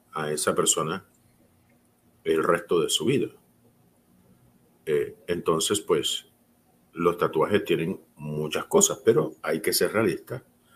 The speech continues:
que no todos los tatuajes tienen ni maldición, ni pacto, ni nada de esas cosas.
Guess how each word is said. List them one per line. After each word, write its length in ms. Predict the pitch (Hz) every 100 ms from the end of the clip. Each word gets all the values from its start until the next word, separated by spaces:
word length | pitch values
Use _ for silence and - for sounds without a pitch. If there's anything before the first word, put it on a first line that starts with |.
| _ _ - _ _ -
que 120 | 90
no 180 | 80 73
todos 220 | 78 82
los 120 | 85
tatuajes 440 | - - 69 101 -
tienen 340 | 76 78 90 -
ni 240 | 82 85
maldición, 800 | 80 78 76 73 - 87 95 110
ni 80 | 78
pacto, 540 | - - 80 - -
ni 100 | 90
nada 180 | 71 69
de 60 | 67
esas 160 | -
cosas. 320 | - 87 -